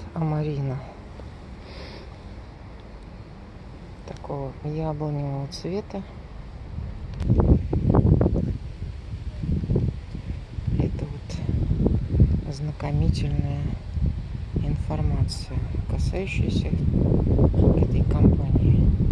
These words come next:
заводческой. Это, видимо, их розы. Здесь посажены на этом участке.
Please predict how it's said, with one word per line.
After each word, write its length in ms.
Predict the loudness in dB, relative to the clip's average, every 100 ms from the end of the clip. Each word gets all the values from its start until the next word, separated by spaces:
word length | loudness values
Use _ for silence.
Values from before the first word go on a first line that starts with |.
| 4 4
заводческой. 760 | 4 4 8 8 8 6 8 8 8 6 6 6 2 2 4 6 6 4 2 4 4 4 4 6 8 8 10 8
Это, 180 | 8 2
видимо, 400 | 0 0 0 2
их 180 | 4 4 4
розы. 440 | 2 2 2 4 4 4 4 2 0 -2 -4 -6 -8 -8 -6 -4 -2 0 0 -2 -2
Здесь 200 | -2 -2 -4
посажены 540 | -2 2 4 4 4
на 460 | 4 4 2 2 0
этом 200 | 0 0
участке. 540 | 0 -2 2 2 4